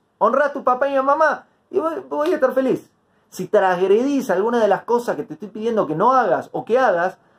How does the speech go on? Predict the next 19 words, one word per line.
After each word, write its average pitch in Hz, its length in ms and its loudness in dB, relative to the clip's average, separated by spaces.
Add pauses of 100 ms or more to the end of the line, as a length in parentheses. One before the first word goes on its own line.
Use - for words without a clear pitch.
(520)
y 254 100 -4
estás - 460 -4 (1400)
lastimando 214 760 -2
nuestra 208 360 -2
relación. 208 600 -4 (640)
Eso 214 180 -4
es 208 80 -2
lo 190 200 0
que 202 280 0 (800)
Hashem 196 320 -2
nos 185 120 -4
está 185 180 -2
diciendo. 196 460 -6 (640)
Entonces 214 640 -6 (240)
podemos 208 480 2
ver 220 240 0
de 170 80 -2
esta 170 200 -4
forma 143 600 -2